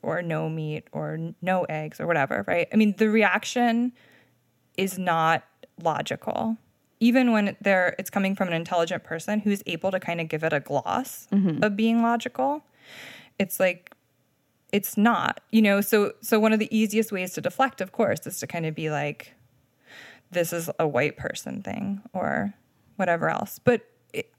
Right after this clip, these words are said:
Speaker 1: what makes me sad is that, like, almost, I think every city I've ever visited, every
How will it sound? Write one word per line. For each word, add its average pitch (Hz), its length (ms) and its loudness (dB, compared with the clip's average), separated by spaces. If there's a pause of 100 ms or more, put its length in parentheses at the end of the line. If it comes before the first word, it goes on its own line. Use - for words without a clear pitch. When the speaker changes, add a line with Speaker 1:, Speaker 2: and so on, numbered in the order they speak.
(120)
Speaker 1:
what 269 160 6
makes 349 180 -2
me 311 100 4
sad 294 320 0
is 269 120 -2
that, - 180 -4
like, 180 200 0 (1200)
almost, 294 380 4
I 254 40 0
think 262 200 4
every 226 300 2
city 226 320 2
I've 180 100 2
ever 180 200 0
visited, 156 380 0
every 208 480 2